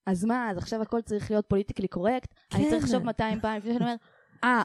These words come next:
Speaker 1: זה יותר נורא משתפגע למישהו ברגשות?" באמת.
Speaker 2: נכון, כן.
Speaker 1: שתצטרך לחשוב שנייה פעמיים ממה שאתה אומר באמת, סבבה?
Speaker 2: בדיוק, אז קודם כל, כן, לחשוב על מה שאנחנו מוצאים מהפה. ואני חושבת שבאמת, אני חוויתי את ה-,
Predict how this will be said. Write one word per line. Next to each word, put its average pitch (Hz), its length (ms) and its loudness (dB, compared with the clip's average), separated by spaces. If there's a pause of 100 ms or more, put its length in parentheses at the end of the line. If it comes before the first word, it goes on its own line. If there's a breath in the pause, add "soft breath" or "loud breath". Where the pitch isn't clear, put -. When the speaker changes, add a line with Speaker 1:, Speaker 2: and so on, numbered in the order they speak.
(280)
Speaker 1:
זה 208 220 4
יותר 294 380 8
נורא 226 420 4 (100)
משתפגע 202 680 2
למישהו 226 360 2
ברגשות?" 185 720 4 (360)
באמת. 220 440 6
Speaker 2:
נכון, 226 540 -2
כן. 160 60 -4 (340)
Speaker 1:
שתצטרך 240 300 4
לחשוב 254 440 6
שנייה 294 320 0
פעמיים 220 460 0
ממה 214 140 0
שאתה 220 140 0
אומר 214 260 2
באמת, 196 560 2
סבבה? 180 500 0 (320)
Speaker 2:
בדיוק, 143 720 -4
אז 127 280 -8
קודם 196 300 2
כל, 190 220 4 (200)
כן, 143 380 0 (420)
לחשוב - 340 -2
על 147 140 2
מה 139 100 0
שאנחנו 135 360 -2
מוצאים 135 260 -6
מהפה. 127 260 -6
ואני 143 100 0
חושבת 160 240 0
שבאמת, 156 560 2 (440)
אני 151 260 0
חוויתי 160 640 0
את - 60 -4
ה-, 127 500 -2